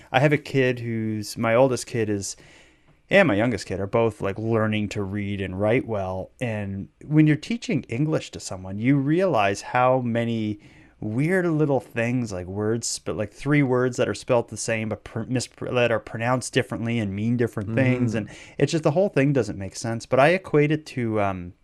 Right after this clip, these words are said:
Speaker 1: like, let's say if you organized, if you were designing a city and you sat down and organized it, you'd have a bunch of streets going in one direction,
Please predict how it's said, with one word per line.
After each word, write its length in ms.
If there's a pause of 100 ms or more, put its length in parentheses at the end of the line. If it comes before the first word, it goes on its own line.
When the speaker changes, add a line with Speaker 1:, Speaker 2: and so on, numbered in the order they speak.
(600)
Speaker 1:
like, 160
let's 180
say 120
if 100
you 180
organized, 720
if 80
you 100
were 80
designing 480
a 40
city 360
and 100
you 60
sat 300
down 160
and 140
organized 440
it, 80
you'd 140
have 180
a 40
bunch 260
of 60
streets 340
going 240
in 100
one 140
direction, 560